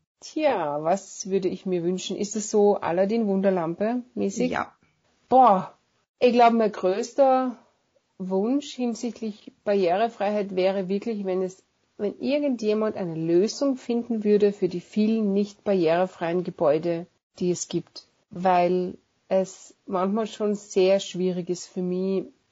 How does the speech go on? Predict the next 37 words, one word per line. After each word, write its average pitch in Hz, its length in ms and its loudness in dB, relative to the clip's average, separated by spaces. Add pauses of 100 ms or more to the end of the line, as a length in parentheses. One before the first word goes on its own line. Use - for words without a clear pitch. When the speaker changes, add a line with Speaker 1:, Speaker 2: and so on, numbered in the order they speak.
Speaker 1:
jemanden 175 520 -2
zu 175 120 -10
besuchen 269 640 -2
zum 240 160 -2
Beispiel. 208 540 -2 (420)
Und 190 160 0
da 185 60 4
geht's 170 220 -2
jetzt - 140 -12
gar 143 160 0
nicht 196 200 2
um 175 200 -4
mich, 180 300 0
ja, 165 240 0
also, 156 400 -6 (680)
sondern 180 320 0
da 175 80 -2
geht's 185 220 0
eher 180 280 0
um 180 100 -4
meine, 165 460 -4 (260)
um 180 120 -4
meine 170 220 -2
Kinder, 175 400 -4
ja. 160 220 0
Also 160 240 -8
der 165 100 -2
Kindergeburtstag 185 1300 -2 (100)
ist - 280 -8 (260)
nicht 190 300 -2
immer 175 400 -2
sehr 156 380 0
super 165 420 -8
ideal 151 420 0
für 175 200 -6
mich, 185 420 -6 (260)
wenn 165 240 -2